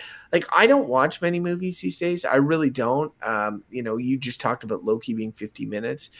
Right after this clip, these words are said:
and me being like, "Oh, Jesus, that, that, you know, it's that too long?" Like, I, it's so funny as a parent of young kids, you know,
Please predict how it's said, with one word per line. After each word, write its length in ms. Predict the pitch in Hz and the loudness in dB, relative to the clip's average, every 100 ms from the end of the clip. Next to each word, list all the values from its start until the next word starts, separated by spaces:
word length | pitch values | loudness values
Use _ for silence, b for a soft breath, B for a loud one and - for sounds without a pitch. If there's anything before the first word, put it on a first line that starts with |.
| B B B | B B B
and 340 | 110 117 113 104 | -2 0 -2 -4
me 140 | 117 | -2
being 200 | 113 117 | -2 -2
like, 180 | 110 113 | -4 0
"Oh, 220 | 120 131 | 4 4
Jesus, 480 | 113 113 117 101 104 | 4 -2 -4 -6 -4
that, 280 | 110 113 - _ - | 0 0 -4 _ -14
that, 120 | - - | -12 -8
you 180 | 127 | -6
know, 120 | 117 110 | -4 -4
it's 140 | 117 | -2
that 180 | 113 117 | -2 0
too 140 | 139 | 0
long?" 260 | 135 139 135 B B | 4 4 2 B B
Like, 180 | 147 139 - | 4 4 4
I, 380 | 160 165 135 - | 4 4 -2 -8
it's 180 | - 156 | -4 0
so 280 | - 196 202 | 8 10 10
funny 540 | 202 160 160 135 131 - | 8 6 8 6 4 0
as 140 | 135 | -2
a 40 | 123 | 2
parent 300 | 139 139 127 | 2 4 2
of 80 | |
young 180 | 120 127 | 0 -2
kids, 380 | 120 135 117 - | 0 0 0 -4
you 60 | 117 | -4
know, 320 | 113 113 | -2 -4